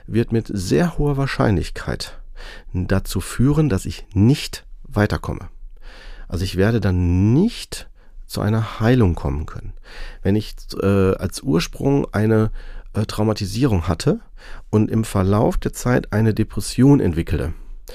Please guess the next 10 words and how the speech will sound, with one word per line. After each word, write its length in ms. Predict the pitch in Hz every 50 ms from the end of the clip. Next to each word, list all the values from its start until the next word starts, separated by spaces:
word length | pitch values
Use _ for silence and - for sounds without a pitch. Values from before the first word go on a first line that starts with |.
| - - - - -
dann 200 | - 95 92 85
werde 300 | 98 110 131 156 160 151
ich 440 | - - 127 135 139 - - - - - -
mit 240 | 95 98 92 -
hoher 200 | - 131 135 135
Wahrscheinlichkeit 800 | - 117 - - 120 110 110 101 - - - 92 87 98 110 - - - - -
über 220 | 101 92 95 90
die 140 | 82 90 85
depressive 760 | - - 160 - - 82 - - - - 175 202 202 202 175
Behandlung 680 | - 156 139 143 147 147 147 - - - - 71 -